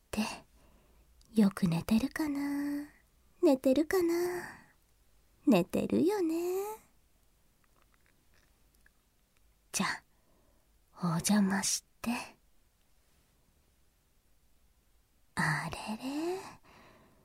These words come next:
おかしいぞ。寝てるはずなのに、おちんちんちょっとふんわり硬くなってるぞ。本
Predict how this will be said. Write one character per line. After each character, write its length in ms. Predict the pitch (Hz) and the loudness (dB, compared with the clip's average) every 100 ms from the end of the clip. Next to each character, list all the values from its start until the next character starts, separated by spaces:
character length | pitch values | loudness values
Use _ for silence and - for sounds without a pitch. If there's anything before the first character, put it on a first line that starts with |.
| _ _ _ _ | _ _ _ _
お 40 | - 170 - | -4 -4 -2
か 180 | - 185 | -2 0
し 380 | - - 208 233 | 2 0 2 2
い 20 | |
ぞ。 140 | 262 262 247 247 262 302 - - _ - - _ _ _ - | 0 0 0 0 0 -2 -4 -16 _ -20 -20 _ _ _ 4
寝 160 | 233 226 | 6 6
て 160 | 240 | 6
る 80 | 240 | 4
は 160 | - 247 | 4 0
ず 120 | 240 | 4
な 140 | 240 | 4
の 140 | 220 202 | 6 6
に、 340 | 190 196 185 - - - - - _ | 6 4 0 -12 -20 -20 -20 -20 _
お 120 | 220 214 | 2 2
ち 260 | - 247 | 2 4
ん 80 | 233 | 4
ち 180 | - 185 | 0 -4
ん 160 | 165 - - | -4 -6 -4
ち 120 | - | -2
ょ 40 | |
っ 100 | 240 - _ | -2 -6 _
と 120 | - 254 | 2 4
ふ 140 | - | 4
ん 140 | 208 233 | 2 4
わ 100 | 240 | 2
り 120 | 226 | 0
硬 340 | - 208 - | -4 -6 -4
く 160 | 208 - | -8 -8
な 80 | 320 | -8
っ 40 | - | -8
て 100 | - | -6
る 80 | 370 | -6
ぞ。 160 | - 277 285 311 349 - - _ _ _ _ _ _ _ _ _ _ _ _ | -4 -6 -4 -6 -8 -14 -20 _ _ _ _ _ _ _ _ _ _ _ _
本 400 | - 185 190 240 | -2 2 2 0